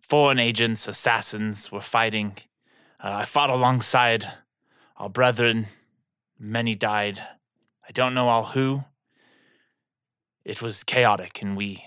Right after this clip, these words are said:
just got out. I helped get them out and lost your mother in the process.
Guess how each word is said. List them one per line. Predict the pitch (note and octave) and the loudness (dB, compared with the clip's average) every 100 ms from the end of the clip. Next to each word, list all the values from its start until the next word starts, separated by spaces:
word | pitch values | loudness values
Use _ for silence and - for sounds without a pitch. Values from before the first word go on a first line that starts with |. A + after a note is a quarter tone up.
| - | -16
just | F#2+ B2 - | -6 -4 -2
got | A2 G#2 | -2 -2
out. | F2+ - | -4 -4
I | G2+ | -2
helped | D3 C3+ | -2 2
get | D3+ C#3 | 0 2
them | C3+ | 2
out | C3+ C3+ - - _ _ _ _ | 2 2 -4 -10 _ _ _ _
and | - | -6
lost | G#2 A2+ - | 0 0 0
your | A#2 | -2
mother | G#2+ F#2+ | -2 -4
in | F#2+ | -8
the | F2+ | -10
process. | - - - - - - | -12 -12 -12 -12 -14 -14